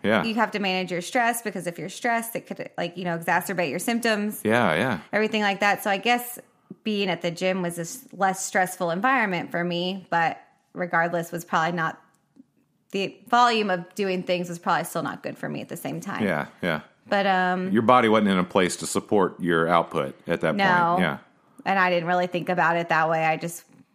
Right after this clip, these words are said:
Speaker 2: was like, "I wanna go to the gym. That's what
Speaker 1: Yeah.
Speaker 2: I like to, that's, I go to work
Speaker 1: <laughs>
Speaker 2: and then I go to the gym and then I go home. And that's my, that's, you know, my
Speaker 1: Yeah.
Speaker 2: routine."
Speaker 1: Yeah.
Speaker 2: Um, despite the fact that I, you know, feel terrible all the time.
Speaker 1: Right.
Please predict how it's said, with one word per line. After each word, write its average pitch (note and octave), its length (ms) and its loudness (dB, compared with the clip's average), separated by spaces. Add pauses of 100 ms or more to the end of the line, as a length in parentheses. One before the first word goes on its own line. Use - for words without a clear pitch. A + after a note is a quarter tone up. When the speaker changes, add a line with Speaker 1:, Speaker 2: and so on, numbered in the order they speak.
Speaker 2:
was F3 140 -10
like, - 140 -10
"I F3+ 80 -8
wanna F3+ 180 -4
go F3+ 60 -6
to G3 60 -6
the A3+ 60 -6
gym. A#3+ 300 -4
That's - 140 -14
what - 80 2
Speaker 1:
Yeah. C#3+ 80 8
Speaker 2:
I - 40 4
like - 120 -2
to, A3+ 80 -4
that's, G#3+ 300 0
I F#3 100 0
go F#3 140 0
to A3 100 0
work A3 300 2
Speaker 1:
<laughs> A#3+ 100 2
Speaker 2:
and G#3 120 -4
then F#3+ 100 -2
I G3 100 -2
go F3+ 100 0
to F#3 80 0
the A3 120 -2
gym G#3+ 360 0
and F#3 140 -4
then F3 120 -2
I F#3+ 100 -2
go A3+ 160 -4
home. A#3 320 0
And E3+ 100 -2
that's F3 240 -6
my, G3+ 240 0
that's, - 380 -10 (480)
you G3 140 -4
know, D#3+ 60 -4
my E3+ 140 0
Speaker 1:
Yeah. A3 140 4
Speaker 2:
routine." F#3 380 0 (260)
Speaker 1:
Yeah. C3 180 0 (260)
Speaker 2:
Um, F#3+ 480 2
despite F#3 540 0 (380)
the F#3 80 -4
fact E3+ 260 -4
that F3 80 -6
I, F3 220 -6 (140)
you F#3 100 -6
know, E3+ 240 -6 (140)
feel F#3 180 -2
terrible G#3 400 2
all E3 160 2
the F3+ 80 -2
time. F3+ 480 -2 (280)
Speaker 1:
Right. - 380 2